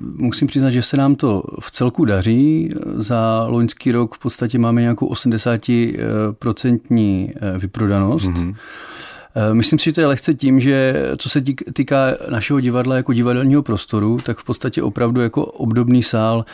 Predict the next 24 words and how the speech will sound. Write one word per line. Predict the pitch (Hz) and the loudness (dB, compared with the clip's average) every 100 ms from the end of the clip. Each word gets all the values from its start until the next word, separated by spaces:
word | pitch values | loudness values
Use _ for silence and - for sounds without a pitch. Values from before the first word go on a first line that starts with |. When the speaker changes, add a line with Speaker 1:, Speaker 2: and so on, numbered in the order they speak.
| - | -10
Speaker 1:
je | 110 | 0
nejblíže | 110 113 120 120 | 2 2 2 2
v | 110 | 0
Ostravě, | 107 - 117 110 113 110 | -4 -2 0 0 2 0
popřípadě | 110 110 - 113 113 113 | 0 -4 -4 -2 0 2
v | |
Olomouci. | 107 104 98 90 - 107 - - - | 2 2 2 0 -4 -8 -12 -20 -16
Takže | - 104 113 | -4 0 2
v | |
rámci, | 113 113 - 123 117 110 123 117 | 2 0 2 2 2 0 -2 -2
eh, | |
toho | 110 120 113 | -2 0 0
regionu, | 107 113 120 117 113 113 110 107 | 0 2 2 2 2 2 2 0
eh, | 110 | -2
Frenštátu, | 104 - 110 - 117 107 - | -4 -2 0 0 0 -2 0
Valmezu | 101 104 110 104 110 | 0 2 2 2 0
a | 104 | -2
tak | 110 104 | 0 0
dále, | 101 107 107 | 0 0 -2
tak | 101 | -4
jsme | - 107 104 104 - | -4 0 0 0 -2
jakousi | 127 110 113 113 | -4 -2 -2 -2
spádovou, | - 101 101 101 101 104 104 | -2 0 0 2 2 2 -2
eh, | - | -6